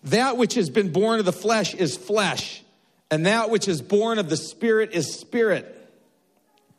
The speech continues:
Do not be amazed at what I said to you.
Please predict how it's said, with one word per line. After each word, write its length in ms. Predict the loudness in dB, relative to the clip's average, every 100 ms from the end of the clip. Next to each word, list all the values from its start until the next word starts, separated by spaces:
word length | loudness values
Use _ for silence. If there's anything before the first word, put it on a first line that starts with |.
| _ _ -20 _
Do 120 | 0
not 300 | 2 2 2
be 100 | 2
amazed 600 | 2 2 2 2 0 0
at 140 | -2 0
what 120 | 2
I 80 | 0
said 300 | 0 -2 -2
to 80 | 0
you. 340 | 0 -2 -6